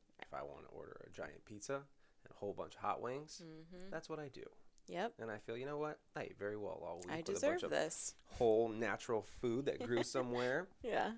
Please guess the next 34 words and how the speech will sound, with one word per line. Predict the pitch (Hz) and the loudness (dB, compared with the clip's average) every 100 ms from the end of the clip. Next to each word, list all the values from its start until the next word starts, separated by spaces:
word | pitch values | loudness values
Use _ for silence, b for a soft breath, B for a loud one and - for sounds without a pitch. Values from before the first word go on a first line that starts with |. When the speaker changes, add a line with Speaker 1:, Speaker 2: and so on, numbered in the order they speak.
| - | -6
Speaker 1:
And | 311 | -8
now | 320 302 | -6 -6
let's | - - | -6 -2
smash | 139 127 | -2 -2
this | - - | -4 -8
pizza. | 98 - - - - - | -10 -10 -12 -14 -20 -4
Speaker 2:
Yeah. | 196 104 202 214 _ _ B B B B B | 2 2 2 -6 _ _ B B B B B
There's | 220 262 | 8 10
definitely, | 302 302 349 311 226 | 8 6 4 6 8
like, | 226 214 214 - | 8 8 4 0
that | 196 196 | 6 6
nice | - 175 185 | 6 2 2
little | 190 190 | 2 4
balance. | 170 160 190 127 71 - - - - | 6 4 4 0 -2 -4 -4 -6 2
As | 165 165 | 2 4
much | 180 | 0
as | 175 160 | 2 2
I'm | 156 | 2
used | 156 170 - | 2 0 0
to | |
making | 196 185 185 185 | 0 0 0 -2
my | 185 | 0
own | 185 190 | 0 -2
foods, | - 196 196 180 | -4 -4 -4 -4
when | 156 | -4
I | 156 | -4
try | - 160 | 0 2
something | 165 - 165 160 156 | 2 0 -4 -6 -4
new, | 147 165 165 | -2 0 0
it's | 156 - | -2 0
definitely | 123 - 147 - 73 65 | 0 0 -8 -10 -8 -10
exciting. | - - - - - - b b 123 | -8 -6 -6 -8 -14 -20 b b -12
Speaker 1:
Mm-hmm. | 117 185 - - - | -10 -12 -16 -10 -2
Speaker 2:
Um, | 160 156 151 | 4 4 4